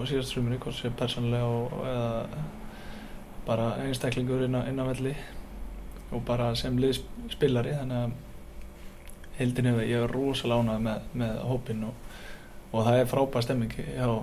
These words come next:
hjá, enda þetta eru meira og minna Fylkismenn frá, eða, það eru níutíu prósent af hópnum. Þannig að stemmingin er alveg til staðar og, og menn svona hafa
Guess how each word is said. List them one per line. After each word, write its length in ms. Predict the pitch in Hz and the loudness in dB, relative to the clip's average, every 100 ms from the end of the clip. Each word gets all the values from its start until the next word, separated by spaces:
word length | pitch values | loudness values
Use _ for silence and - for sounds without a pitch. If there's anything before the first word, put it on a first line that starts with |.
| - | -2
hjá, 160 | 135 120 113 | -2 0 0
enda 240 | 120 110 | 2 2
þetta 200 | 113 131 | 4 6
eru 140 | 127 117 120 - | 6 6 4 0
meira 180 | 123 123 | 0 2
og 40 | 120 | 4
minna 140 | 117 127 | 4 2
Fylkismenn 460 | 127 117 120 120 123 - - - | -2 -2 0 0 -2 -8 -10 -6
frá, 100 | - 113 120 - - - - - - - - - - - | 0 0 0 -6 -10 -12 -12 -12 -12 -12 -12 -12 -10 -6
eða, 240 | 107 110 110 127 - - - - - - - | -4 -2 -2 -4 -8 -10 -10 -10 -10 -10 -8
það 40 | 107 | -4
eru 100 | 113 | 0
níutíu 240 | 123 123 | 0 0
prósent 240 | 117 110 120 | -2 0 2
af 60 | |
hópnum. 240 | 123 120 147 - - - - - - - - - - - - - - - - - - | 0 -2 -4 -6 -10 -10 -10 -10 -10 -10 -12 -10 -10 -10 -10 -14 -12 -12 -12 -10 -2
Þannig 240 | 113 110 | 2 4
að 60 | 113 | 4
stemmingin 480 | - 110 127 143 165 | 4 4 4 6 8
er 100 | 156 151 - - | 8 6 0 0
alveg 260 | 151 147 131 | 4 4 2
til 80 | |
staðar 320 | 143 143 135 123 | 2 4 4 4
og, 180 | 117 120 120 120 - - | 4 2 0 0 -4 -6
og 60 | 127 | 0
menn 160 | 127 | 2
svona 300 | 120 - 120 | 0 2 2
hafa 180 | 123 123 | 4 2